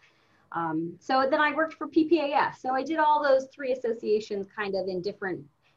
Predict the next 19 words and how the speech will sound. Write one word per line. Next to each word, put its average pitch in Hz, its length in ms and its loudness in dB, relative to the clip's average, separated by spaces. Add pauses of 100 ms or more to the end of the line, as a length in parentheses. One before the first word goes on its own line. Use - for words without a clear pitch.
(140)
times, 269 580 2
um, 185 500 0
but 185 320 0
I, 170 100 -4 (100)
it 208 100 -12
gave 254 240 -4
me 208 160 0
a 196 60 0
really 226 420 -8 (120)
great 208 300 2
network 214 500 -4
of 170 160 -10
friends. 220 500 -4 (300)
Um, 156 500 -10
so 226 220 -2
many 214 260 -2
of 190 160 -4
my 175 220 -4 (140)
dearest 214 640 -4